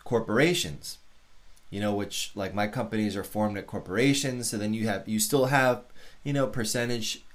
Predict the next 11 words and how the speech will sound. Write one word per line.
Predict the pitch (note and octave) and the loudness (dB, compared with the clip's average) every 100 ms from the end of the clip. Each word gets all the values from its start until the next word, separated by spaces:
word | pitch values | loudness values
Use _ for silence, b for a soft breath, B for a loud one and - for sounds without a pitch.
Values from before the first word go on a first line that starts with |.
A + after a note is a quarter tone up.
| - | 0
ownership, | A#2 A#2 A2 - A#2 A2+ B B | 2 2 -2 0 0 0 B B
but | - G#2+ | -4 -2
you | G#2+ | -2
also | - A2+ A#2 B2 A2+ | 2 2 4 2 2
have | A2 G2+ G2 - - - - - - - | 2 2 0 -4 -14 -20 -20 -20 -20 -14
protections | - A2+ C3+ C3+ C3 - G#2 G2 F#2 - - - - - - - - - - | -6 -4 0 0 0 -2 -2 -4 -6 -6 -8 -18 -20 -20 -20 -20 -20 -20 -10
called, | - G#2+ G#2+ G#2+ - | 2 6 6 4 -4
you | G#2 | -6
know, | G#2 G2 | -4 -4
corporate | - A#2 A2 A2 G#2 - | -2 -2 0 0 0 -2
protections, | G#2+ - F#2+ - - F#2 F#2+ - | -8 -4 -4 -4 -8 -8 -8 -10